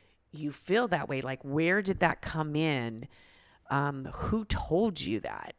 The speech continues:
Like, what story are you, there's so many questions, like, what story are you telling yourself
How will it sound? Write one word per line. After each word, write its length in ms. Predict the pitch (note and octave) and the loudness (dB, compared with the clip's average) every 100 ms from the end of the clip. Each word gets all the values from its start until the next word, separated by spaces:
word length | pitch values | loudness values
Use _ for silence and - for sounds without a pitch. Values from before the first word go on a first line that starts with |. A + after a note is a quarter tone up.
| _ - - | _ -4 0
Like, 160 | D3 | 2
what 260 | D3 F#3 - | 8 6 6
story 720 | - - - F3+ F#3+ F3+ D3 | 0 -2 2 4 6 6 4
are 120 | C3 | 2
you, 240 | C#3 D3 - | 2 0 2
there's 200 | E3 D3+ | 2 2
so 160 | - G#3+ | 2 2
many 180 | A3+ D3 | 2 -4
questions, 760 | - D#3+ F#3+ - - C3 B2+ | -2 2 2 2 -2 -4 -4
like, 200 | B2 - | -4 2
what 160 | F3 - | 0 0
story 600 | - - D3+ D#3 F#3 D3 | -6 2 6 8 6 4
are 40 | |
you 220 | C3 C3 C3 | 0 -4 -8
telling 480 | - F#3 A3+ F3+ | -6 -2 -2 -2
yourself 560 | C3+ B2+ - B2 B2 | -4 -4 -2 0 0